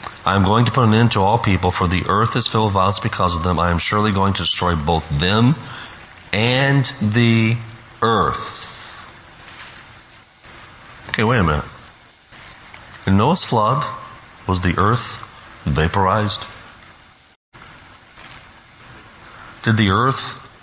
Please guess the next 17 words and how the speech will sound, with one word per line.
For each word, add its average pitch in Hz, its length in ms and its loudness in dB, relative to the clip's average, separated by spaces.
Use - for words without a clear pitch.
cease - 580 -2
to 98 180 0
exist 82 640 -2
in 90 140 2
Noah's 95 300 2
flood? 113 320 0
I - 240 -6
mean, 92 160 4
it 98 80 2
was 87 140 -2
greatly 98 320 2
transformed. 107 760 0
But 90 160 2
it 107 120 2
did 151 140 0
not 104 300 2
cease - 880 -2